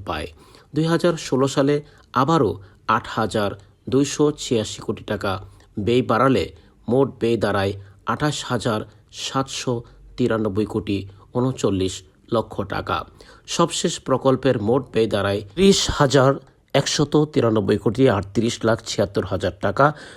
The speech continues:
সরকারি সূত্র বলছে, পুরোটাই সরকারি অর্থায়ন। প্রকল্পের মেয়াদ ধরা হয়েছিল দুই হাজার নয় সালের পহেলা জানুয়ারি থেকে দুই হাজার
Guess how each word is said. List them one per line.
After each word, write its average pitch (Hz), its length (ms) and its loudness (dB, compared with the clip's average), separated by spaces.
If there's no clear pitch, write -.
সরকারি 180 460 2
সূত্র 170 300 -2
বলছে, 151 340 2
পুরোটাই 131 380 2
সরকারি 95 420 0
অর্থায়ন। 87 460 -2
প্রকল্পের 208 440 6
মেয়াদ 156 240 6
ধরা 165 180 4
হয়েছিল 170 420 2
দুই 123 140 2
হাজার 113 360 0
নয় 107 260 0
সালের 147 360 2
পহেলা 113 280 4
জানুয়ারি 98 400 2
থেকে 117 200 2
দুই 127 140 0
হাজার 117 280 2